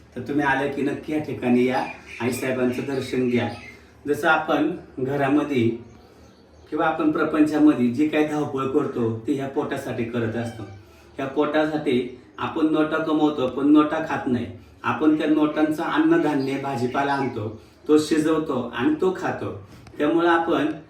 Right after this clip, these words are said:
अन्नपूर्णा ज्या ठिका-, ज्या ठिकाणी आपण अन्न शिजवतो त्या ठिकाणी आपण नेहमी अन्नपूर्णा देवीची मूर्ती किंवा एखाद्या स्टाईलवरती अन्नपूर्णा देवीचं चित्र असले स्टाईल आपण किचनमध्ये लावतो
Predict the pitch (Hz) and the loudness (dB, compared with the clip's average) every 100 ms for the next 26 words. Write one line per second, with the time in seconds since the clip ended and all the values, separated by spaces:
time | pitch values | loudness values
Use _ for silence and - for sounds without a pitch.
0 | - - - - - 127 151 156 170 170 | -20 -20 -20 -18 -8 4 6 6 4 4
1 | 165 170 170 156 151 156 143 131 151 151 | 4 4 0 -2 -4 -4 -4 -2 -2 -2
2 | 151 151 151 151 151 147 147 151 - 151 | 0 2 4 2 0 2 6 6 4 0
3 | 151 151 143 113 - - - - 151 147 | 4 4 2 -4 -4 -10 -20 -6 -4 -2
4 | 147 139 147 143 - 139 139 139 147 139 | -4 0 0 0 -2 -2 -2 2 2 2
5 | 135 143 123 143 135 139 175 - - - | 2 0 -2 -2 0 -2 -4 -10 -18 -8
6 | 123 135 135 120 135 127 - - - 139 | -4 -2 -2 -2 0 0 -2 -12 -10 -4
7 | 135 120 - 135 127 - 139 131 127 - | -2 -2 -4 -4 -6 -8 -4 0 0 0
8 | 131 123 131 - 135 131 139 127 139 135 | -6 -8 -8 -6 -4 -2 -2 -2 -4 -2
9 | 135 - 131 131 123 127 123 127 120 135 | -2 -4 -4 -4 0 0 0 -2 -6 -6
10 | 131 131 127 135 117 - 135 113 117 - | -2 -2 -2 -4 -6 -4 0 2 0 -6
11 | - - 127 127 147 - - 147 147 139 | -16 -6 -4 0 0 0 0 6 6 6
12 | 143 127 120 104 95 - | 2 2 0 -2 -10 -14